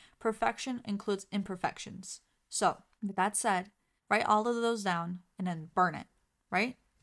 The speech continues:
Because the goal isn't to paint this villainous picture of yourself or make yourself feel bad. It's to put out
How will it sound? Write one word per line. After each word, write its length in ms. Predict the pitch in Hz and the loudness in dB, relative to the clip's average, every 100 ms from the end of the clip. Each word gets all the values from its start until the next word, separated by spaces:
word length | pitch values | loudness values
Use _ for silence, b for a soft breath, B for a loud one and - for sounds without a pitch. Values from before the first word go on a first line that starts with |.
| _ - | _ -8
Because 280 | 226 240 214 | -2 0 0
the 80 | |
goal 220 | 208 247 294 | 2 2 2
isn't 260 | 262 247 | -2 -6
to 80 | 220 | -8
paint 320 | - 220 226 | -8 -8 -4
this 180 | 208 202 | -4 -4
villainous 460 | 202 196 202 196 - | -2 -2 0 -2 -4
picture 320 | 190 190 190 | -6 -6 -6
of 80 | 180 | -4
yourself 380 | 175 190 180 180 | -4 0 0 -2
or 80 | 170 | -4
make 220 | 180 180 | -4 -4
yourself 320 | 196 190 185 | -4 -6 -4
feel 160 | 190 175 | -4 -2
bad. 340 | 160 160 156 b b b | 0 -2 -4 b b b
It's 220 | - 208 - | -6 -2 -2
to 80 | |
put 280 | 214 277 294 - | -4 -4 -2 2
out 220 | 202 | 2